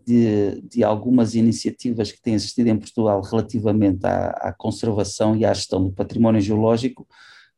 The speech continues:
ah, temos conseguido fazer alguma coisa mais ao nível dos municípios, ah, do que a nível central. Ou seja, eh, realmente tem sido mais, eh, temos cons-, temos tido mais sucesso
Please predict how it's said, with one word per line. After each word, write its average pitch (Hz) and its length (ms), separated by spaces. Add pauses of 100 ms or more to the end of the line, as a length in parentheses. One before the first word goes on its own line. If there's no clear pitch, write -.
(120)
ah, 131 400 (360)
temos 170 240
conseguido 143 400
fazer 127 280
alguma 117 400
coisa 127 280
mais 135 280
ao 143 80
nível 139 240
dos 127 120
municípios, 139 720 (180)
ah, 95 520
do 110 180
que - 80
a 110 60
nível 113 240
central. 110 680 (1080)
Ou 123 80
seja, 117 560 (160)
eh, 92 160
realmente 113 720 (360)
tem 127 160
sido 123 320
mais, 117 600 (440)
eh, 104 340
temos 131 300
cons-, 147 300
temos 139 240
tido 147 220
mais 147 180
sucesso - 800